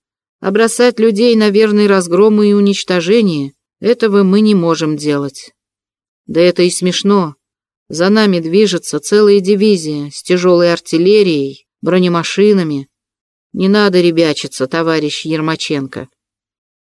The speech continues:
И, уже обращаясь к остальным, закончил. «Итак, решено. Завтра утром отходим. Следующий вопрос о связи»,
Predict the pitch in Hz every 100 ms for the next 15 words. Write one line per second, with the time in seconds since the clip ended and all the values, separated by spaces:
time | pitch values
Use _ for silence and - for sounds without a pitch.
0 | _ - 196 220 - 160 165 170 156 160
1 | - - 151 147 - 151 - 151 139 151
2 | 190 202 _ _ - 165 165 143 135 123
3 | 120 - - _ _ _ _ _ _ _
4 | _ - 165 196 226 214 202 220 196 180
5 | 151 - _ _ _ 135 180 196 - 170
6 | 196 208 190 175 175 - 131 110 113 -
7 | _ _ _ _ _ _ _ _ _ -
8 | 180 226 233 - 208 165 - 180 196 -
9 | - 185 - 135 135 135 139